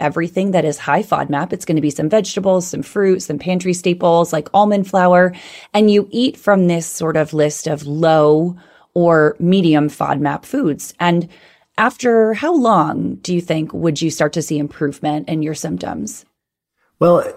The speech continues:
Speaker 2: for those who respond quickly, really, it could be in a couple days.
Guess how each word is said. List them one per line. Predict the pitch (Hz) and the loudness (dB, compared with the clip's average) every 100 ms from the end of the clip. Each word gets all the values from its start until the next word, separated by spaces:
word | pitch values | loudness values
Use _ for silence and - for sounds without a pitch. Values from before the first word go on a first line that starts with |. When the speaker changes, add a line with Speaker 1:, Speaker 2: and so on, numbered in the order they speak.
| - | -16
Speaker 2:
for | - - 156 | -18 0 2
those | 151 202 - | 4 2 2
who | 196 | 0
respond | 147 - 151 139 117 | 0 0 0 0 0
quickly, | - 139 165 175 156 127 _ _ _ | -2 0 2 2 0 -6 _ _ _
really, | 123 123 170 196 131 | -6 0 2 4 4
it | 113 | 2
could | 127 | 0
be | 123 | 0
in | 110 | 0
a | |
couple | 95 - 101 | -2 -4 -4
days. | 98 98 117 143 - | -2 -2 -2 -2 -8